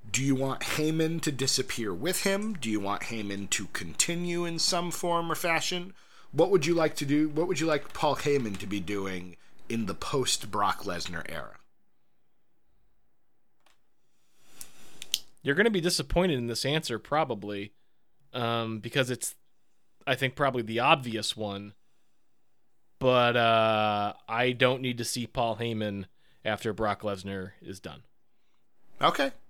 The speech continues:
Speaker 2: We
Speaker 1: Why
Speaker 2: did
Speaker 1: not?
Speaker 2: that before. Um, we did that after Brock Lesnar ended The Undertaker's streak. We saw
Speaker 1: With the
Speaker 2: him
Speaker 1: Cesaro and
Speaker 2: take
Speaker 1: the
Speaker 2: over
Speaker 1: Ryback
Speaker 2: Cesaro
Speaker 1: and the
Speaker 2: and Ryback and so on.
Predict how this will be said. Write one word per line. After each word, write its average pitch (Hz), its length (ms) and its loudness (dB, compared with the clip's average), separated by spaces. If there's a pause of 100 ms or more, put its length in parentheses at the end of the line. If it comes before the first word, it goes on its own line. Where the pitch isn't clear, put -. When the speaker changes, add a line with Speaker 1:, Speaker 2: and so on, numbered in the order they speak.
(120)
Speaker 2:
We 147 140 6
Speaker 1:
Why 139 60 0
Speaker 2:
did 151 100 8
Speaker 1:
not? 165 120 6
Speaker 2:
that 170 420 10
before. 185 680 4 (580)
Um, 117 560 0 (560)
we 135 100 -2
did 139 220 0
that 135 160 8
after 131 680 6 (880)
Brock 135 220 8
Lesnar 135 380 4
ended 135 300 2
The 127 120 0
Undertaker's 127 520 0
streak. - 640 -2 (320)
We 127 120 -6
saw 135 220 4
Speaker 1:
With 127 140 6
the 135 80 4
Speaker 2:
him 127 160 6
Speaker 1:
Cesaro 107 760 0
and 98 100 -4
Speaker 2:
take 123 200 4
Speaker 1:
the 135 60 4
Speaker 2:
over 123 180 4
Speaker 1:
Ryback 117 200 -2
Speaker 2:
Cesaro 151 880 6
Speaker 1:
and 143 60 -4
the - 540 -16
Speaker 2:
and 110 100 -6
Ryback 147 880 2
and 104 160 -10
so 156 280 2
on. 143 500 2